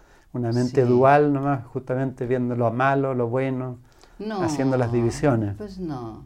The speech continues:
Speaker 1: Mm.
Speaker 2: Cuando uno se vuelve a lo que me gusta, lo que me gusta, me gusta, y lo que no me gusta, no me gusta. Y así os, os podíamos decir.
Speaker 1: Pero no estás haciendo, no haces juicios a los otros.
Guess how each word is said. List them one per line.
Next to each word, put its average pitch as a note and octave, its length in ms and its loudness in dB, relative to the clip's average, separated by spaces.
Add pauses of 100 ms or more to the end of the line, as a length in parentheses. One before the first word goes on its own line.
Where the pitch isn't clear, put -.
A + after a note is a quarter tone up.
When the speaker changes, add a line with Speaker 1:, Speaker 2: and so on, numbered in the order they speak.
(120)
Speaker 1:
Mm. G2+ 380 -10 (140)
Speaker 2:
Cuando G3+ 280 -4
uno A#3 160 -10
se A#3 80 -8
vuelve G#3 260 -8
a G3 60 -6
lo F#3+ 120 -10
que F3 120 -8
me F3 100 -6
gusta, G#3+ 400 -10 (460)
lo D#3+ 100 -8
que D#3+ 120 -6
me D#3+ 120 -4
gusta, D#3 320 -8
me G#3+ 120 -8
gusta, B3 260 -12
y - 40 -10
lo F3 100 -10
que E3+ 100 -10
no E3+ 80 -6
me E3+ 80 -6
gusta, F3 280 -12
no G#3+ 100 -12
me D3+ 120 -10
gusta. - 380 -18 (920)
Y E3+ 140 -2
así F#3 260 -8
os, G3 160 -8
os D3+ 240 -16
podíamos D#3+ 480 -4
decir. D#3 380 -14 (640)
Speaker 1:
Pero B2+ 180 -2
no B2+ 120 0
estás C#3 260 -2
haciendo, C#3 380 0
no C#3+ 60 4
haces C#3+ 180 -2
juicios D#3 420 0
a B2+ 40 -4
los B2+ 140 0
otros. G2+ 320 0